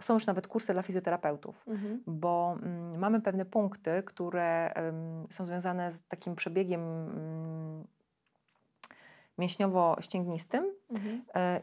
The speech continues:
Speaker 1: i w zależności od tego, kto jakie ma problemy, załóżmy, ktoś ma problemy z szyją i ma, kiedy jej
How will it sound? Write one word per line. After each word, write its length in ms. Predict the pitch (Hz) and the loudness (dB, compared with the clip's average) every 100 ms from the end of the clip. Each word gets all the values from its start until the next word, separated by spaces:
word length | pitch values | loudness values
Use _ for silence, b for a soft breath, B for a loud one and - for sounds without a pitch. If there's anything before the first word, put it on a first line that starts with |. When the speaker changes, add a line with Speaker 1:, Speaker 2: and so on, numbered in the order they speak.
| - | 0
Speaker 1:
i 520 | 190 190 190 190 190 | 2 4 4 4 2
w 40 | 180 | 2
zależności 480 | 196 190 214 226 - | 2 4 2 0 -2
od 40 | |
tego, 180 | 196 185 | -2 -2
kto 200 | 180 202 | -2 2
jakie 220 | 202 202 | 2 4
ma 100 | 190 | 0
problemy, 560 | 185 185 180 151 147 156 | 0 0 2 2 0 -2
załóżmy, 280 | 175 180 170 | -2 -2 -10
ktoś 140 | - | -6
ma 60 | 185 | -2
problemy 360 | 180 175 170 | -2 0 -2
z 60 | 185 | -4
szyją 260 | - 285 233 | -2 2 4
i 100 | 196 | 4
ma, 240 | 190 202 | 4 2
kiedy 240 | 202 180 180 | 0 -2 -2
jej 180 | 175 | -4